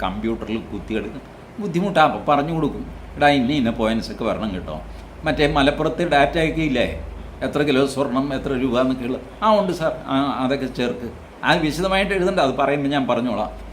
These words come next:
ഇങ്ങനെയൊക്കെ പറഞ്ഞ് കുറിപ്പ് തയ്യാറാക്കി വാങ്ങുന്നതിലും യാതൊരു തെറ്റുമില്ല. ഇനി അദ്ദേഹത്തിൻ്റെ അഡ്വൈസേഴ്സ് അദ്ദേഹത്തിനോട് പറയുകയാണ്, "സഖാവേ, ഇന്ന കാര്യം കൂടെ പറയണം കേട്ടോ,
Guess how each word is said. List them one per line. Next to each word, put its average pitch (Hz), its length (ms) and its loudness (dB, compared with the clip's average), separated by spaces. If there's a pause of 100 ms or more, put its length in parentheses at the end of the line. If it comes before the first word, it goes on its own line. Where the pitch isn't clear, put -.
(140)
ഇങ്ങനെയൊക്കെ 208 520 2
പറഞ്ഞ് 139 340 4
കുറിപ്പ് 175 580 -2
തയ്യാറാക്കി 120 480 0
വാങ്ങുന്നതിലും 104 760 -2 (120)
യാതൊരു 95 300 -4
തെറ്റുമില്ല. 85 540 -10 (1080)
ഇനി 170 240 2 (260)
അദ്ദേഹത്തിൻ്റെ 165 680 2
അഡ്വൈസേഴ്സ് 170 800 4
അദ്ദേഹത്തിനോട് 135 640 0
പറയുകയാണ്, 101 440 0 (440)
"സഖാവേ, 107 380 0 (500)
ഇന്ന 101 240 -2
കാര്യം 104 320 0
കൂടെ 113 160 -2 (120)
പറയണം 98 400 -2
കേട്ടോ, 78 240 -6